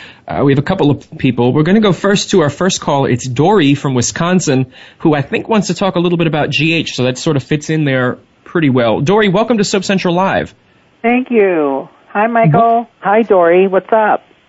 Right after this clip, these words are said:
Speaker 2: Well, I'm really curious about, uh, Young and the Restless and G H,
Speaker 1: Hmm?
Speaker 2: about every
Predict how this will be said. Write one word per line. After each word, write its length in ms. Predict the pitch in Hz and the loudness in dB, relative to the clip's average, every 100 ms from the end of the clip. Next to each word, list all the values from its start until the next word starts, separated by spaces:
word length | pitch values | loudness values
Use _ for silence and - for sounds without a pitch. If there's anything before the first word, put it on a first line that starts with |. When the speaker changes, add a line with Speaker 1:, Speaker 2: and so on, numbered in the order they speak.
| _ _ _ _ _ - | _ _ _ _ _ 0
Speaker 2:
Well, 540 | 277 277 277 285 - - | 2 4 2 0 -4 -6
I'm 180 | 269 262 | -2 0
really 220 | 285 285 | 2 0
curious 540 | 277 - 233 208 202 202 - | 0 2 2 4 2 0 -6
about, 400 | 202 196 196 190 - | 0 2 2 0 -2
uh, 240 | 175 160 | 2 2
Young 260 | 165 196 240 | 2 0 0
and 80 | |
the 80 | 240 | 2
Restless 460 | 185 170 - 175 175 - | 2 0 0 -4 -4 -4
and 260 | 214 220 | -2 -2
G 180 | 175 160 | 0 0
H, 260 | 147 147 185 _ _ | 2 2 0 _ _
Speaker 1:
Hmm? 60 | - | -6
Speaker 2:
about 360 | 202 202 196 - - _ _ _ _ _ | 0 2 2 -2 -14 _ _ _ _ _
every 640 | 240 247 269 269 262 262 | -2 -2 0 0 0 -2